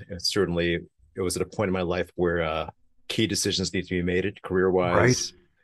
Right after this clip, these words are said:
Speaker 1: life-wise, and, uh, that was remarkable for me. Remarkable in the sense, and I, how, how I define remarkable is, and I'm curious how you define remarkable too as well, like in this dialogue, this conversation. Remarkable to me is just explosive,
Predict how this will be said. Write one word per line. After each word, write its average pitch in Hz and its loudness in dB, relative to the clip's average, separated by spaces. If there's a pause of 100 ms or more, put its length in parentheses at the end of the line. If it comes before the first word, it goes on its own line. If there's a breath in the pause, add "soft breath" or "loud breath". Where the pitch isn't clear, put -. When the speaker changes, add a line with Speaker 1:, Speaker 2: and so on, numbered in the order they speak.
(320)
Speaker 1:
life-wise, 90 0 (180)
and, 87 -2
uh, 80 0 (800)
that 92 2
was 92 2
remarkable 92 -2
for 82 -6
me. 76 -6
Remarkable 98 2
in 90 0
the 95 0
sense, 98 0 (200)
and 104 -2
I, 107 -4
how, 107 -2 (200)
how 113 4
I 113 6
define 113 0
remarkable 95 2
is, 90 -2 (480 soft breath)
and 110 -2
I'm 107 -4
curious 127 4
how 127 2
you 113 2
define 98 0
remarkable 87 -4
too 85 -2
as 73 -2
well, - -10 (200)
like 80 -4
in 87 -4
this 78 -4
dialogue, 80 0
this - -10
conversation. 85 -2
Remarkable 101 0
to 87 -8
me 87 0
is 82 -2
just - -4 (1400 loud breath)
explosive, 139 4